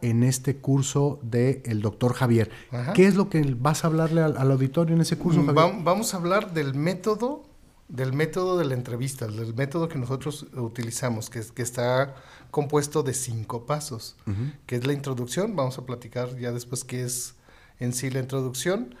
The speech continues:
Speaker 1: Ujú.
Speaker 2: Sería como el rapport o sintonía, luego viene el desahogo del paciente, viene el análisis y el cierre,
Speaker 1: Ujú.
Speaker 2: ¿no? Y por qué se estructuró de esta manera, y se los va-, se los quiero explicar.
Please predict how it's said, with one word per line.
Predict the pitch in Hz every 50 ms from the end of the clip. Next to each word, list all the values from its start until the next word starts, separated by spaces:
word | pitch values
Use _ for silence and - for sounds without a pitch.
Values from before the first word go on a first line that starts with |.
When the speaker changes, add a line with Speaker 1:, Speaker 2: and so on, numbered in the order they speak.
| - 98
Speaker 1:
Ujú. | 92 113 143
Speaker 2:
Sería | 170 160 - 135 120 123 120 123 123 123 123 123 123
como | - 143 131 127 123 120
el | 117 110
rapport | 117 117 - - 131 135 143
o | 147
sintonía, | 147 - 160 151 143 143 160 156 170 185 190 196 233 302 - - - - - - - - - - - - - -
luego | 127 110 123 127 120
viene | 127 131 131 127 131
el | 131 131 123
desahogo | 123 131 127 - 131 120 123 127 123 139 143
del | 143 143 139
paciente, | - 156 147 - - 180 180 196 185 - 208 254 285 - - - - - - - _
viene | 120 117 113 120 127 127 127 135
el | 143 147 143
análisis | 139 147 156 170 185 196 196 202 202 190 -
y | 160
el | 127 113
cierre, | - - - 120 107 101 90 101 - - - - - - - - - 85
Speaker 1:
Ujú. | 117 165
Speaker 2:
¿no? | 170 127 147 180 208
Y | 151
por | - - 131 113 -
qué | - 135
se | 131 - 160
estructuró | 151 - - 143 127 - - 135 120 131 127
de | 139
esta | 139 143 - 147
manera, | 143 143 143 147 151 156 165 175 202 - -
y | 156 131
se | 127 - 117
los | 113 113 107
va-, | 120 120 127 -
se | - - 120
los | 107 113 -
quiero | - - 139 127 143
explicar. | 143 143 - - 175 156 151 - - 170 156 - - -